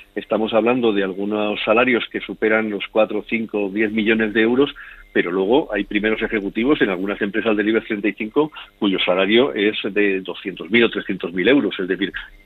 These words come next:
siendo mucho dinero, es claramente mucho menor, con lo cual el, el, el promedio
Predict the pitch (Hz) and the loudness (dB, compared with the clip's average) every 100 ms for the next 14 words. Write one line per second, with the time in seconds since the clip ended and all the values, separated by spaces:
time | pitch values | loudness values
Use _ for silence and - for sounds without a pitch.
0 | - 101 95 98 104 101 98 110 120 143 | -4 -2 0 0 0 2 4 4 4 2
1 | 139 - 98 - - 104 101 101 101 131 | -2 -14 -12 -12 0 2 2 0 -2 -2
2 | 113 101 107 113 92 101 117 - - - | -2 -4 -6 -4 -2 2 2 0 -10 -16
3 | 92 87 101 101 98 101 90 107 98 98 | -14 -4 -2 0 -2 -4 -8 -4 -4 -2
4 | 95 107 113 123 | 0 2 4 2